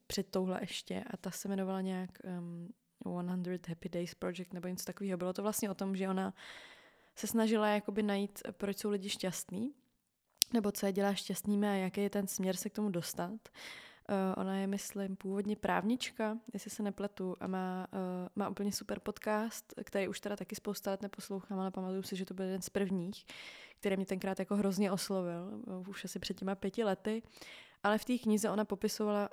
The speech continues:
různorodý lidi, eh, a jejich různorodý přístup, eh, k tomu, jak si tvořej, eh, a taky opouštějí zvyky, zlozvyky a návyky. Já jsem tady ten druhý bod pojmenovala v poznámkách jako najít se a,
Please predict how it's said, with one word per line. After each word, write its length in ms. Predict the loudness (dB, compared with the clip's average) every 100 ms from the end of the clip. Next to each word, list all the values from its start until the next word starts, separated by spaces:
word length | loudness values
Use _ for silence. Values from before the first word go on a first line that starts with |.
| -2
různorodý 760 | 2 4 6 6 4 2 2
lidi, 520 | 2 2 2 0 -2 -6 _ -18 -6
eh, 260 | -4 -2 -4 -4
a 60 |
jejich 280 | -2 -2 2
různorodý 480 | 2 4 4 2 0
přístup, 600 | -2 -2 -2 -2 -2 -2 -10 -16 -6
eh, 160 | -6 -4
k 80 | -4
tomu, 200 | 0 2
jak 160 | 0
si 120 | -2
tvořej, 800 | -4 -2 2 2 2 0 -2 -6
eh, 500 | -4 -4 -2 -4 -6 -8
a 60 | -4
taky 220 | -2 -2
opouštějí 640 | -2 2 2 0 -2 -2 -2
zvyky, 640 | -2 -4 -2 -4 -4 -4
zlozvyky 460 | 0 0 0 -4 -4
a 80 |
návyky. 500 | -4 -4 -6 -10 -14 -18 _ _ _ _ 0
Já 120 | 2
jsem 180 | 4 4
tady 160 | 4
ten 140 | 2 2
druhý 220 | 4 2
bod 300 | 2 0 0 -6 -4
pojmenovala 420 | -2 0 0 -2
v 60 | -2
poznámkách 640 | -2 0 0 0 -2 -2
jako 380 | -4 -2 -2 0
najít 440 | 2 2 2 0
se 440 | -4 -4 -2 -2 -4 _ _ _ -4
a, 400 | -2 -2 -4